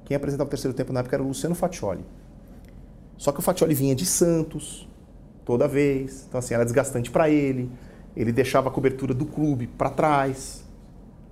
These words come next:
Então, a rádio foi atrás de uma, uma opção, uma alternativa pra apresentar o terceiro tempo. É no São Paulo e Atlético Paranaense, eu acho que era a estreia do Carpegiani como técnico do São Paulo. Foi o primeiro terceiro tempo que eu apresentei.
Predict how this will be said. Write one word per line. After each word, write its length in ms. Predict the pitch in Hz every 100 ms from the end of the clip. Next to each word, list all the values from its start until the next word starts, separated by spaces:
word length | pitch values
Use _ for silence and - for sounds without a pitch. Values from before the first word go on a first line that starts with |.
| -
Então, 220 | 120 160
a 60 |
rádio 440 | 165 156 165 196 175
foi 180 | - 185
atrás 320 | 185 165 160
de 60 | 185
uma, 200 | 208 208 208
uma 140 | 190 190
opção, 340 | 185 - 196
uma 100 | 202
alternativa 600 | 190 175 190 185 180 196
pra 160 | 196 202
apresentar 420 | 196 202 202 196
o 60 | 185
terceiro 300 | 196 202 208
tempo. 300 | 160 120 - - - - - - - - - - - -
É 60 | 120
no 100 | 131
São 200 | - 151
Paulo 300 | 151 160 185
e 60 | 185
Atlético 360 | - 156 -
Paranaense, 720 | - 139 131 110 123 - - -
eu 220 | - 131
acho 220 | 139 170 147
que 100 | 147
era 80 |
a 40 | 135
estreia 240 | 127 143
do 60 | 135
Carpegiani 760 | 139 131 160 160 123 120 107 - -
como 200 | - 110
técnico 440 | 107 - 113 110 -
do 60 |
São 160 | - 110
Paulo. 300 | 104 110 - - - - - - - -
Foi 140 | - 135
o 20 |
primeiro 260 | 131 135 139
terceiro 280 | 143 143
tempo 140 | - 135
que 60 |
eu 40 | 147
apresentei. 500 | 147 143 165 -